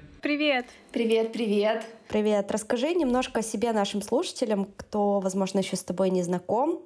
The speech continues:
Speaker 3: Даша у меня была ранее в гостях, э, в подкасте «Нормально же общались», и я помогала ей даже запустить свой подкаст.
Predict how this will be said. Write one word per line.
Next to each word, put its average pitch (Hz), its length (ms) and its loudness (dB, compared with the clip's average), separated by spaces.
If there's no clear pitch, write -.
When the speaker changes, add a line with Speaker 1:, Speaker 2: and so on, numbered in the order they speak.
Speaker 3:
Даша 202 360 -2
у 190 40 0
меня 185 260 2
была 180 400 2
ранее 175 600 0
в - 100 -10
гостях, 190 680 -2
э, 175 180 0
в 175 100 -12
подкасте 190 540 -4
«Нормально 180 400 0
же 175 100 -2
общались», 214 720 -2
и - 120 -2
я 202 400 2
помогала 185 440 -2
ей 226 100 0
даже 208 200 -2
запустить 214 440 -2
свой 226 140 2
подкаст. 226 580 -2